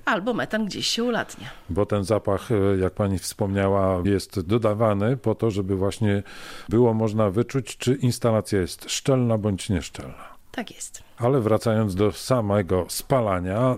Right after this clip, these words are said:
Speaker 2: to jest jeden z najbardziej charakterystycznych procesów, jeśli weźmiemy pod uwagę przyrodę. Człowiek używał drewna, palił,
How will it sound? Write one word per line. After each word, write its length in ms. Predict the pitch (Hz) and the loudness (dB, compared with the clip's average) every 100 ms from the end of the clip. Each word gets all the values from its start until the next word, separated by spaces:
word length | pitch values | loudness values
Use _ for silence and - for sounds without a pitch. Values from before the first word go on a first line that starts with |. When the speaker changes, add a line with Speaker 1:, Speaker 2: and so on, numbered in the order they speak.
| 104 | -4
Speaker 2:
to 140 | - 113 | -2 0
jest 220 | 117 - | 0 0
jeden 400 | 110 113 104 117 | 2 2 2 -2
z 220 | 104 - | -4 -4
najbardziej 460 | 131 131 151 113 120 | 0 2 0 2 0
charakterystycznych 920 | - 113 107 113 107 - 120 - 104 | 2 -2 0 -2 -4 -2 -4 -2 -4
procesów, 600 | - 107 - 92 98 92 | -2 -2 -2 -2 -6 -4
jeśli 400 | 98 - 98 90 - - - - - | -6 -2 -2 -2 -4 -16 -14 -16 -6
weźmiemy 560 | 90 90 87 101 101 92 | -2 -2 0 0 0 0
pod 180 | 101 90 | -2 -2
uwagę 340 | 87 87 95 92 92 95 | -4 -2 0 0 0 -4
przyrodę. 640 | - 120 104 92 80 95 104 | -2 0 2 2 0 -2 -2
Człowiek 480 | - 135 123 101 - | 2 2 2 0 0
używał 640 | 135 120 123 87 78 73 - | 0 2 0 0 -6 -8 -12
drewna, 720 | 73 92 123 107 98 87 76 - | -4 -2 -2 -4 -6 -6 -8 -8
palił, 640 | - 123 123 110 98 90 | -2 0 2 0 0 -2